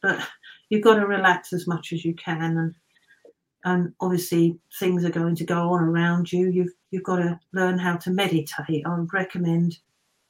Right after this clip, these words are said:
that people who are going to do this, meditation helps you to relax that bit more so you can get used to being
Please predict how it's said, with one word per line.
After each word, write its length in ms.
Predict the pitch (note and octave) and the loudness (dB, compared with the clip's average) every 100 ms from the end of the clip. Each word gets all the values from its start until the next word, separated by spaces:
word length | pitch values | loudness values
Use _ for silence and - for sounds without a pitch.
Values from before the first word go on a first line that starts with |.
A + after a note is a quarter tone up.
| - | -2
that 260 | E3+ E3 - _ _ _ _ | 0 0 -6 _ _ _ _
people 340 | - A3 G3+ F#3 | 0 0 2 0
who 440 | F#3+ F#3 F3+ F3 - | 4 4 4 2 0
are 200 | F#3 F#3 | 2 4
going 260 | F#3 E3 D#3+ | 2 -2 -4
to 120 | D3 | -2
do 180 | E3 E3+ | 2 4
this, 320 | F3+ F3+ - - _ - | 4 0 -6 -18 _ -6
meditation 720 | G3+ G3 F#3 - F#3 F3+ F3 | -4 -2 -4 0 -2 0 -2
helps 380 | F3 E3+ - - | 0 -2 -4 -4
you 140 | E3+ | -4
to 120 | E3+ F3 | -4 -2
relax 580 | F3+ E3 - - - _ _ | 0 0 -4 -14 -18 _ _
that 240 | G#3 F3+ - | 0 0 0
bit 200 | F3+ - | -4 -2
more 360 | F#3 D#3+ D#3 D#3 | -2 -2 -2 -4
so 160 | - | -2
you 140 | F3+ F3 | -2 -2
can 320 | F3 E3+ E3 - _ | 0 0 0 -6 _
get 180 | F#3+ F3 | -6 0
used 260 | F3+ F3 - | 0 0 -4
to 60 | |
being 460 | - E3+ D#3+ E3 D3+ | 0 2 4 2 -2